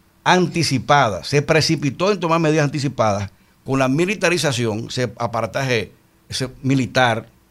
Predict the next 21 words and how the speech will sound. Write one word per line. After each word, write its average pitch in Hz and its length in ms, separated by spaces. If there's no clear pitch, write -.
que 127 100
es 143 100
una, 151 400
o 135 80
sea, 151 160
es 147 80
una 160 140
medida 147 540
de, 139 200
de 123 80
autotutela, 123 680
pero 117 180
es 123 80
un 127 140
re-, 143 60
último 139 420
recurso. 131 540
Y 165 140
además 160 520
el 131 140
cierre 131 540